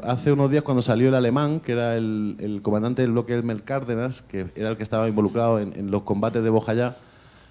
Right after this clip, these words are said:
fue casual. Él salió un día, ahora quiere pedir perdón y tal,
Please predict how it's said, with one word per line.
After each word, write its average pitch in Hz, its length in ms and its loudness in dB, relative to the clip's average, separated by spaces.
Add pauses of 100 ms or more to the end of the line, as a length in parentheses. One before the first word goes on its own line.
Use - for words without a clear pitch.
(140)
fue 123 160 0
casual. 127 400 4
Él 127 100 4
salió 139 240 4
un 131 140 4
día, 170 300 4 (160)
ahora 127 180 6
quiere 131 180 6
pedir 117 180 6
perdón 110 420 6
y 95 60 -2
tal, 117 260 -2